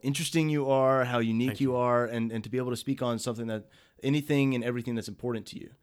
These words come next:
Speaker 1: So thank you for coming on and doing that and doing
Speaker 2: Thank
Speaker 1: that.
Speaker 2: you.
Speaker 1: Um, that's a, that's a very vulnerable thing to do.
Speaker 2: Thank you.
Speaker 1: And
Speaker 2: Absolutely.
Speaker 1: it's very scary doing this podcast. It's a vulnerable thing. People are listening to it. They could come back and say this or that, but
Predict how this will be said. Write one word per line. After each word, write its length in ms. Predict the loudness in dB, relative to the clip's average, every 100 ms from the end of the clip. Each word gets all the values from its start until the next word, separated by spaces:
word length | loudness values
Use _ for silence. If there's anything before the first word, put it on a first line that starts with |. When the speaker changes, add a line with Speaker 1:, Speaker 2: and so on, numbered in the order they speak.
| _ _
Speaker 1:
So 160 | -8 -2
thank 180 | -2 -4
you 60 |
for 80 | -6
coming 180 | -2 0
on 180 | 0 -2
and 120 | -2
doing 240 | -2 0
that 220 | 0 0 -2
and 80 |
doing 160 | -2 0
Speaker 2:
Thank 160 | 0 -2
Speaker 1:
that. 60 |
Speaker 2:
you. 60 | -8 -20 _ _ -6
Speaker 1:
Um, 380 | -2 -2 -4 -10 -4
that's 220 | -4 0
a, 180 | -2 -2 -6 -10
that's 160 | -8
a 40 | -2
very 160 | -2
vulnerable 420 | 0 2 2 0 -2
thing 200 | -4 -6
to 60 |
do. 200 | -6 -10 -12 _ -18
Speaker 2:
Thank 140 | -18
you. 60 | -20 _ -4
Speaker 1:
And 220 | -2 -2
Speaker 2:
Absolutely. 360 | -4 -10 -10 -10
Speaker 1:
it's 120 | 0
very 180 | 2 2
scary 320 | 0 0 0
doing 120 | -2
this 80 | -6
podcast. 300 | -4 -4 -6
It's 120 | -10
a 40 | -4
vulnerable 380 | -2 0 -2
thing. 380 | -6 -6 -8 -10 -8
People 200 | -2 0
are 40 |
listening 340 | 0 0 -4 -2
to 160 | 0
it. 140 | -2 -2
They 100 | -8
could 100 | -6
come 140 | -4
back 180 | -4 -4
and 80 | -6
say 140 | -6
this 260 | -4 -6 -4
or 60 |
that, 320 | -2 -2 -4 -6
but 220 | -8